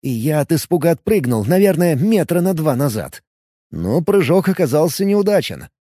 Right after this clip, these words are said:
Я зацепился ногой за один из корней и, падая, хорошенько приложился головой о ствол дерева. Мне показалось, что я на секунду потерял сознание. Когда же открыл глаза, то передо мной оказалось то, что так сильно меня напугало.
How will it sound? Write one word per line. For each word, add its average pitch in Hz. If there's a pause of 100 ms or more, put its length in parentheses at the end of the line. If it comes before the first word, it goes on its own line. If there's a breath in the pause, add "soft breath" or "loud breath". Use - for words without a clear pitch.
Я 165
зацепился 165
ногой 156
за 135
один 147
из 139
корней 143 (160)
и, 156
падая, 131
хорошенько 190
приложился 180
головой 180
о 185
ствол 190
дерева. 82 (560)
Мне 151
показалось, 139
что -
я 127
на 131
секунду 160
потерял 156
сознание. 107 (400)
Когда 110
же 120
открыл 131
глаза, 120 (100)
то 127
передо 120
мной 165
оказалось 127
то, 165
что -
так -
сильно 139
меня 131
напугало. 107